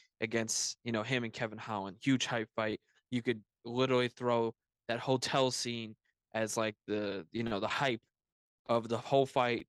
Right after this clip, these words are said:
people are buying the, the pay-per-view. So, I think, you know, Masvidal realizes, like, "Listen, I'm probably not gonna get another title shot until minimum forty. Do I really wanna be fighting when I'm forty? Probably not.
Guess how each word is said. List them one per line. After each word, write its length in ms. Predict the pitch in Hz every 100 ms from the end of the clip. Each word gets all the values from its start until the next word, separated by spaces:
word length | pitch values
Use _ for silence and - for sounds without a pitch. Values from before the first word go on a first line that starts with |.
| _
people 260 | - 127 123
are 60 |
buying 320 | 117 117 107 107
the, 80 | - _ -
the 80 |
pay-per-view. 580 | - 110 104 107 107 92
So, 340 | - 123 113 110 _ _ _ _ _ -
I 80 | 127
think, 420 | 131 151 143 - _ _ -
you 120 | 123
know, 100 | 120
Masvidal 760 | 120 127 - 135 123 120 107 90
realizes, 920 | 123 131 127 123 123 120 120 120 117
like, 120 | 107 104
"Listen, 320 | 104 - 101
I'm 160 | 110 113
probably 440 | 131 131 127 117
not 280 | 110 113 113
gonna 160 | 113 104
get 120 | 104
another 240 | 101 95 95
title 260 | 113 104
shot 260 | - 110 87
until 460 | 101 - 117 104 101 _ _ _ _ _
minimum 460 | 123 143 156 139 120
forty. 580 | - 127 131 131 131 127 _
Do 100 | 117
I 80 | 120
really 200 | 131 131
wanna 200 | 127 123
be 100 | 120
fighting 380 | - 120 117 120
when 140 | 120
I'm 140 | 117 113
forty? 400 | 123 120 123 123 _ _ _ _ _ -
Probably 460 | 120 131 123 117 113
not. 340 | 113 113 113